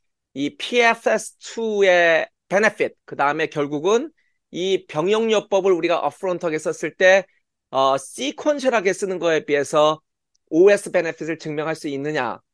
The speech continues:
예, 두 번째는 뭐냐면 이런 에피커시 측면 말고도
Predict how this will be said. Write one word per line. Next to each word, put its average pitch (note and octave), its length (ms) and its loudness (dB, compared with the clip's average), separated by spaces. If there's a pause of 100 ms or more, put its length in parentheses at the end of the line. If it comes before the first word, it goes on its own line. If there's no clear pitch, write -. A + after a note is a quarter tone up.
(300)
예, - 100 -2
두 A3 220 -4
번째는 D#4 440 2
뭐냐면 G#3 340 2
이런 F#3+ 180 4
에피커시 A#3 480 -4
측면 G#3+ 320 -2
말고도 E3 640 0